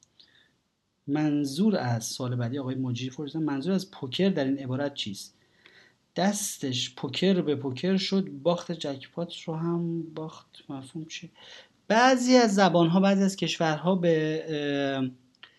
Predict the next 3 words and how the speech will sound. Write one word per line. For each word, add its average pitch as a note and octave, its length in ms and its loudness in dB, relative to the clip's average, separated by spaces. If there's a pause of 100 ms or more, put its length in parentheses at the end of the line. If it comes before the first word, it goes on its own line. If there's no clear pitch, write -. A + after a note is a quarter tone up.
(640)
اه، C#3+ 420 -4
کواد D#3+ 640 6 (180)
یا C#3 400 0